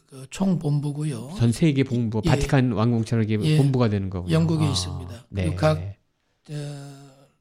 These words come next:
Speaker 1: 지역마다
Speaker 2: 네.
Speaker 1: 그 테리토리얼이라서 군국이라고 돼 있어요.
Speaker 2: 어.
Speaker 1: 그래서 미국은 미국 군국에 속해서, 어, 땅덩어리가 넓기 때문에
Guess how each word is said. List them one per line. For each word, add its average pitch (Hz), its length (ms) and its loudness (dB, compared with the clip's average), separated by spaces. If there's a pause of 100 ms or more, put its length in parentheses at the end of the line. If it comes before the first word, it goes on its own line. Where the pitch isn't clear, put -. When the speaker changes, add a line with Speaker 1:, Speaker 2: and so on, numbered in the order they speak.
(140)
Speaker 1:
지역마다 165 840 0
Speaker 2:
네. 98 560 -4 (280)
Speaker 1:
그 131 480 -18
테리토리얼이라서 170 1040 -4
군국이라고 165 760 2
돼 139 120 -10
있어요. 123 500 -12
Speaker 2:
어. 101 800 0
Speaker 1:
그래서 160 160 -6
미국은 175 720 2
미국 160 440 -2
군국에 143 680 -4 (100)
속해서, 151 680 -16 (760)
어, 127 600 -20 (220)
땅덩어리가 180 580 -4
넓기 143 400 -8
때문에 143 340 -8